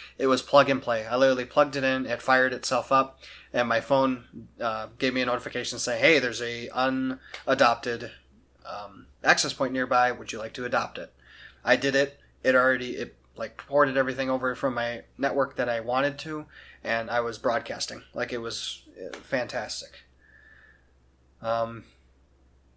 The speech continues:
the interface, again, I have to just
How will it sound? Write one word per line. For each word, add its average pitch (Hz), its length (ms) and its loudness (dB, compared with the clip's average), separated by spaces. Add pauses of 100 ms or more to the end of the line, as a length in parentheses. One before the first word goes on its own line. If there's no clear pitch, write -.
(240)
the 135 100 -4
interface, 156 840 2
again, 123 320 0
I 120 100 0
have 113 160 -4
to 113 120 -10
just 110 400 -10